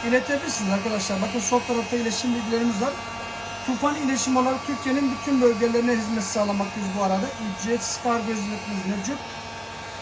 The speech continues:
İstanbul içinde oturanlar ise arkadaşlar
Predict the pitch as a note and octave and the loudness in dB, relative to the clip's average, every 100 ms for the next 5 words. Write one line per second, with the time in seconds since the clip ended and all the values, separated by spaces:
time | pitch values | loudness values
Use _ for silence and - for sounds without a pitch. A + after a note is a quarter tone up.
0 | - B3 - C#4+ C#4 C4+ C4 - G3+ B3 | -8 -4 -4 0 4 4 2 -2 -2 2
1 | C#4 C4 C4+ C#4+ E4 F4+ - C4 A#3+ B3 | 2 2 0 -2 -2 -4 -2 -2 0 0
2 | A#3+ | 0